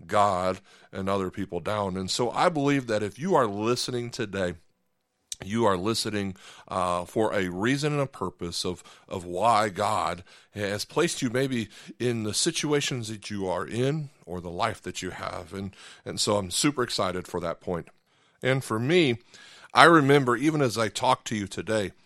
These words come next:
I think back to the very first time I, I preached and I failed miserably.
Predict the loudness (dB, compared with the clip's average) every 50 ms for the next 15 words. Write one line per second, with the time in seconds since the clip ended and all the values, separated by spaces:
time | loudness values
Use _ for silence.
0 | _ -20 _ -20 -20 -20 -18 -6 2 2 4 4 4 4 2 2 2 2 2 4
1 | 4 4 2 -2 -8 -4 -4 -2 -2 0 -2 -2 -2 -2 -2 -4 -4 -2 -2 0
2 | 0 0 0 -2 -4 -4 -4 -6 -6 -6 -6 -4 -2 -2 -2 -2 -4 -6 -6 -6
3 | -6 -6 -4 -6 -6 -6 -4 -2 0 2 2 2 0 -2 -6 -16 -20 -20 -20 _
4 | _ -8 -4 -2 -2 -2 -2 -6 -6 -6 -8 -10 -10 -12